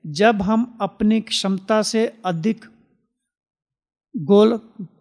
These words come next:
अचीव करना चाहते हैं। जितनी हमारे में पहले क्षमता है कि हम ये कर सकते हैं, पहले वो गोल को अचीव करना है, और वो छोटे छोटे गोल होने चाहिए।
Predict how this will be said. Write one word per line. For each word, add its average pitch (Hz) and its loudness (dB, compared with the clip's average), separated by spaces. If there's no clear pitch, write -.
अचीव 185 0
करना 180 -4
चाहते 151 -10
हैं। - -20
जितनी 233 2
हमारे 220 4
में 220 0
पहले 214 0
क्षमता 220 -2
है 233 0
कि 220 0
हम 208 -2
ये 208 0
कर 214 -4
सकते 160 -10
हैं, - -14
पहले 214 0
वो 190 0
गोल 190 0
को 233 -6
अचीव 190 -6
करना 147 -12
है, 233 -20
और 196 0
वो 208 0
छोटे 247 0
छोटे 220 -2
गोल 185 -2
होने 160 -6
चाहिए। 135 -14